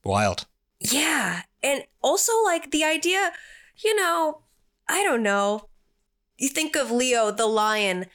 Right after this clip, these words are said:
Speaker 2: the cowardly lion. What did he need? Courage.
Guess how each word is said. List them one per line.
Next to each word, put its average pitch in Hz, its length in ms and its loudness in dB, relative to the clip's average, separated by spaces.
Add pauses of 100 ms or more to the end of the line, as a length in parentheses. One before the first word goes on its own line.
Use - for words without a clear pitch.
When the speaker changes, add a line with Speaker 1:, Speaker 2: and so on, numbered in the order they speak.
(140)
Speaker 2:
the 226 80 0
cowardly 233 600 0
lion. 190 460 0
What 226 100 2
did 254 140 0
he 254 100 0
need? 240 360 0
Courage. 180 680 -2